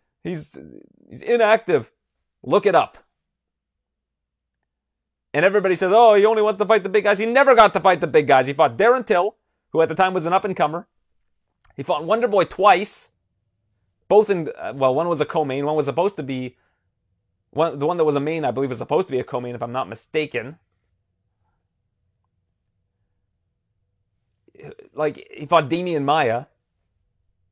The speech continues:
then fought Usman, who was an up-and-comer. And he didn't get any big fights. He asked for them all the time. He wanted to fight G S P, and he wanted to fight,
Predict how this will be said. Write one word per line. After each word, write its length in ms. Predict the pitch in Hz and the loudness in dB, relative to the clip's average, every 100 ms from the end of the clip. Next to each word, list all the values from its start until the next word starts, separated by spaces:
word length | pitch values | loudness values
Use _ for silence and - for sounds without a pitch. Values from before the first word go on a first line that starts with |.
| _ _ _ _ | _ _ _ _
then 180 | 120 160 | -4 0
fought 220 | 143 135 | 2 2
Usman, 320 | 196 240 185 | 0 -4 -4
who 80 | 135 | -2
was 100 | 135 | -2
an 60 | 135 | -2
up-and-comer. 560 | 131 117 113 98 - _ _ _ - | -4 -4 -8 -10 -14 _ _ _ -10
And 120 | 208 | -6
he 80 | 247 | -4
didn't 180 | 254 226 | -2 0
get 100 | 240 | 0
any 200 | 277 254 | 0 -2
big 180 | 143 | -4
fights. 480 | - 98 98 - - _ _ _ _ _ - | -6 -10 -10 -18 -20 _ _ _ _ _ -4
He 120 | 185 | 0
asked 220 | 220 285 | 2 0
for 80 | 254 | -4
them 100 | 262 | 2
all 160 | 262 | 4
the 80 | 262 | 4
time. 120 | 262 | 2
He 40 | 196 | 2
wanted 180 | 240 190 | 0 0
to 40 | |
fight 180 | 185 175 | -2 -2
G 120 | 208 | -2
S 100 | 202 | -2
P, 220 | - 220 | -2 -4
and 100 | 127 | -4
he 60 | 135 | -6
wanted 160 | 160 | -8
to 40 | 151 | -2
fight, 240 | 160 143 | -2 -2